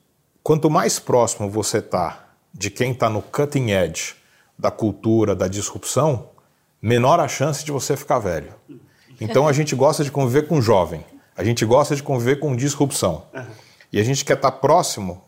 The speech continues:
Speaker 1: dessas fintechs porque, estando próximo, aparecem muitas oportunidades de parceria pra fazer business junto, oportunidade de investimento, oportunidade de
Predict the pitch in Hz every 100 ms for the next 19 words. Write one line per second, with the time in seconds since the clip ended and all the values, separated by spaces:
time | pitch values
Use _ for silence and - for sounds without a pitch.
0 | - 87 98 - 95 - 104 151 180 -
1 | - 151 147 131 - - _ _ _ _
2 | _ - - 104 110 - 165 160 - 139
3 | 165 190 - 113 101 110 127 131 123 131
4 | 123 160 202 151 131 135 127 113 104 98
5 | 98 90 - - 110 - 101 104 139 110
6 | - 104 98 98 90 87 98 117 139 135
7 | - _ - 104 113 113 107 101 95 117
8 | 131 123 - 104 107 127 135 - 110 107
9 | 113 110 113 104